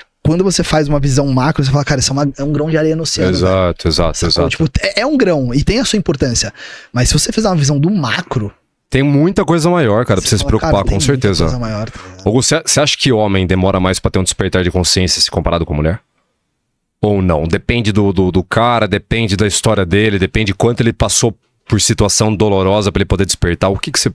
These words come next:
Speaker 2: pensa, mano, com relação a isso? Já
Speaker 1: Porra,
Speaker 2: parou pra
Speaker 1: não
Speaker 2: pensar?
Speaker 1: faço ideia, não. Não, nesse sentido, assim, de despertar pra um lado mais, a gente sabe que a mulher, ela é mais socioemocional desenvolvida, né?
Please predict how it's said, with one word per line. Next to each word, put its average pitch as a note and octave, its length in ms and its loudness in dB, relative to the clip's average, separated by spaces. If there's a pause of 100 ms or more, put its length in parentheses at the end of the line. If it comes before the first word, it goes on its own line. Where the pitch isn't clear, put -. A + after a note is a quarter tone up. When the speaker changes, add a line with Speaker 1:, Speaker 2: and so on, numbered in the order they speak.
Speaker 2:
pensa, F2+ 340 0
mano, E2 200 0
com F2+ 80 -2
relação E2+ 260 0
a E2+ 40 2
isso? - 160 0 (520)
Já - 120 -2
Speaker 1:
Porra, G#2+ 140 0
Speaker 2:
parou D3 40 0
pra D#3 80 0
Speaker 1:
não F2+ 80 0
Speaker 2:
pensar? - 200 0
Speaker 1:
faço - 220 -4
ideia, D#3 360 2
não. E3+ 360 0 (420)
Não, D3 200 0
nesse D3 220 0
sentido, E3+ 360 -2
assim, E3 180 -2
de D3+ 120 2
despertar C#3+ 640 -2
pra C#3+ 120 -6
um C3 180 -2
lado B2+ 200 0
mais, C3 220 0
a C#3+ 80 -2
gente C#3 180 -2
sabe F#3 180 0
que - 100 -2
a E3 40 0
mulher, D3+ 300 2
ela E3+ 120 0
é - 20 -4
mais D#3+ 300 0 (760)
socioemocional D3+ 800 0
desenvolvida, C3+ 560 0
né? A2+ 160 -4